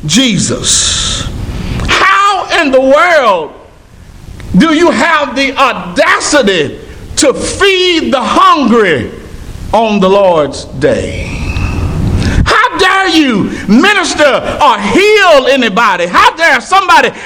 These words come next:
get delivered on the Lord's day? After all, this is a day of rest,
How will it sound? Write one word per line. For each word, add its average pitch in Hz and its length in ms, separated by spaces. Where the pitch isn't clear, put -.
get 247 300
delivered 294 880
on 240 760
the 226 100
Lord's 220 800
day? 247 300
After 330 260
all, 302 600
this 392 260
is 311 240
a 254 160
day 262 460
of 226 200
rest, 277 520